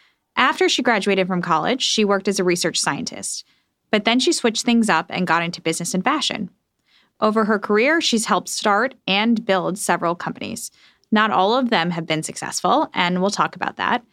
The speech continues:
But today, she's the founder and senior vice president of new markets at Poshmark, the platform you probably use to buy and sell your own clothes and accessories online. Tracy, welcome to the couch.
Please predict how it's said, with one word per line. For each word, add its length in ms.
But 120
today, 380
she's 260
the 120
founder 520
and 180
senior 380
vice 300
president 500
of 100
new 220
markets 720
at 240
Poshmark, 600
the 140
platform 420
you 100
probably 320
use 280
to 40
buy 260
and 220
sell 140
your 300
own 200
clothes 400
and 140
accessories 540
online. 500
Tracy, 400
welcome 260
to 80
the 80
couch. 340